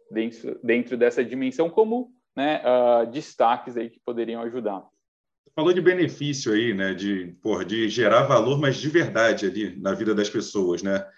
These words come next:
Speaker 2: Quais foram aí os principais benefícios que apareceram como fundamentais que, de repente, n-,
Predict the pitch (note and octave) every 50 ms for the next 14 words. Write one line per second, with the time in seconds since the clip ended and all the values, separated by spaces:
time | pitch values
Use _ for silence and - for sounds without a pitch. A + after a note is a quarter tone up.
0 | _ - _ _ _ _ - G3 G3+ E4 - - F#3 F#3+ G3 E3 D3 C#3+ C#3 C#3
1 | C#3 C#3 B2+ A#2+ A#2+ - - C3+ C#3 D3+ - C3+ - - - D#3+ D3+ E3 D#3+ C#3+
2 | B2 A#2 C#3 C3+ C3+ B2+ A2+ - - A#2 A#2 C3 C3 C3 B2 A#2 - - B2+ A#2+
3 | A#2+ A2+ G#2+ G#2+ G#2 G2+ G2+ G2+ G2+ A#2 A2+ A2 G#2+ G#2 - - A2+ A2 A2+ A2
4 | A2 G#2 G2+ G#2+ G#2 G#2 G#2 G#2 G#2+ G2+ F#2+ F#2 F#2 E2+ D#2 - - - A2+ G#2+
5 | G#2 A2+ B2 B2+ A#2 G#2+ - G#2 G2+ A2 A#2+ A#2+ - A#2+ G#2+ A2+ A#2 G#2 - G#2+
6 | A#2 A#2+ - - A#2 A#2 A2+ G#2+